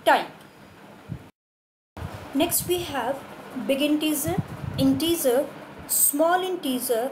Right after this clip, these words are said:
and tiny integer. So first of all, what is integer? Integer is actually a whole number that can have a positive, negative,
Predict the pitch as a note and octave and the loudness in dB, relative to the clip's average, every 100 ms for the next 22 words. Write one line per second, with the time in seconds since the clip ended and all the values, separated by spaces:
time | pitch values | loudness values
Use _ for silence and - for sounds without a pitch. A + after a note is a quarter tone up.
0 | C4 A#3+ B3 C4+ A3 G#3 B3+ E4+ C4 A#3+ | -6 -8 -4 0 0 0 0 2 0 0
1 | G#3+ F3+ F3 D#3+ - - - - - - | -6 -10 -12 -14 -20 -20 -20 -20 -20 -20
2 | - - F#4+ F#4+ F#4 F4+ F4+ F4+ F4 C4+ | -10 -4 -2 0 0 2 0 2 2 4
3 | D4+ F#4 F#4+ - C4+ B3+ B3+ B3 - - | 4 2 -2 -2 0 2 0 0 -2 -6
4 | - - - - - - - - D#4 D4+ | -14 -20 -20 -20 -20 -20 -20 -4 0 2
5 | F4 F4+ G4+ G#4+ G#4+ F4 F4 - - D4 | 2 2 2 2 0 -4 -2 -4 -2 -2
6 | D4 - E4 F4 - D4+ D4+ D#4 F4+ D#4+ | -4 -6 -2 -2 0 -2 2 4 4 4
7 | C#4 C4 A3 B3+ - - - - G#3+ C4 | 2 0 -2 -4 -8 -18 -20 -6 0 0
8 | - D4+ D4 C4+ C4 C4 C4+ A#3 - A3+ | 2 0 0 0 -2 -2 -2 -8 -4 0
9 | G#3 G#3 - C#4+ G#4+ - - - - - | 0 -2 -6 -4 -4 -6 -18 -20 -20 -14
10 | A3+ A#3 A3 G#3 G#3+ D4 G#4 | -6 -2 -2 -2 -4 -2 -2